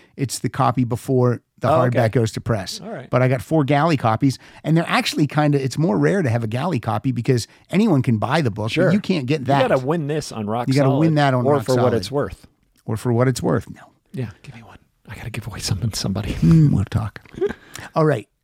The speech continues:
Speaker 2: Hi,
Speaker 1: So,
Speaker 2: John.
Speaker 1: we are at Rock Solid Show. Kyle is at Kyle Dotson Funny, and I'm not talking about Kyle Hildreth.
Speaker 2: No, we don't know where he's at.
Speaker 1: We are at rock solid podcast dot com.
Speaker 2: Kyle's at swinging a miss dot com.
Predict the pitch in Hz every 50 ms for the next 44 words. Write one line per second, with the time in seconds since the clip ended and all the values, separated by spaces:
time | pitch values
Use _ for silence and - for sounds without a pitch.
0 | _ - 156 202 196 - 185 165 127 104 95 85 82 85 90 - _ _ _ _
1 | _ _ _ _ _ _ _ _ _ _ _ _ _ - 117 113 110 110 117 107
2 | 113 - - 120 110 113 113 - 160 160 160 139 - - 143 160 165 151 131 120
3 | 127 - - 123 123 120 117 123 113 110 - 113 101 - 147 143 135 120 110 117
4 | 131 139 139 120 110 - 135 131 123 123 110 98 98 - 127 110 107 107 120 123
5 | 113 107 107 107 101 104 92 98 110 107 104 85 87 90 85 85 90 98 95 92
6 | 98 90 92 - - 135 131 120 117 123 127 120 123 113 - 127 113 117 110 -
7 | 139 151 143 - 156 147 135 - 156 139 135 - - 139 135 127 131 143 143 110
8 | 120 104 101 - - - - 113 117 120 120 117 113 110 104 104 110 123 135 -
9 | - - 95 78 - - - 107 101 98 107